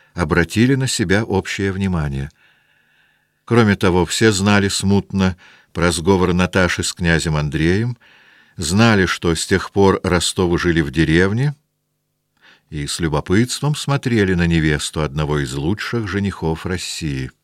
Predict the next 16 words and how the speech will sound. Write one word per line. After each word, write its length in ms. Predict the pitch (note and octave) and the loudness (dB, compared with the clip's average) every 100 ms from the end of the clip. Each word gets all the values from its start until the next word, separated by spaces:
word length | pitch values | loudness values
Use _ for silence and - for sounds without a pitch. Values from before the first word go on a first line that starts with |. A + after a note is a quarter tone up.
| _ _ _ _ _ _ _ _ _ _ _ _ _ _ _ _ | _ _ _ _ _ _ _ _ _ _ _ _ _ _ _ _
Наташа 480 | F#2+ F#2+ B2 C3 D#3 | -6 2 2 2 0
похорошела 800 | - D3 D#3 D#3 - A2+ D#3 F3+ | 0 0 2 2 2 4 4 4
в 80 | D3 | 0
деревне, 580 | B2+ A2 F2+ C#2 C#2+ C2+ _ _ _ _ | 0 0 0 -2 -6 -8 _ _ _ _
как 220 | F#2 E2 | -4 -2
ей 300 | F2+ E2+ E2 | 0 2 2
все 340 | D2 - E2+ D2 | -2 -2 -2 0
говорили, 580 | D#2+ E2+ D#2+ D2 C2 - _ _ _ | 0 0 0 -2 -4 -12 _ _ _
а 140 | E2+ D2 | -4 2
в 60 | |
этот 380 | G2 E3+ E3 D#3+ | 4 4 2 0
вечер, 460 | A2 F2 D#2 D#2 C2+ | 0 0 0 -6 -4
благодаря 520 | D#2 D#2 E2+ F2 F#2+ | -2 0 0 2 0
своему 460 | - F2 F2+ F#2 F#2+ | -2 0 0 2 -2
взволнованному 960 | D#2 D#2+ F#2+ G2+ G#2 F#2+ F#2 F#2 F2+ | -2 0 2 2 0 0 0 0 -2
состоянию, 960 | - F#2 - F2+ E2+ C#3 B2+ A2+ G2+ | -4 -8 -6 -2 0 0 0 0 -2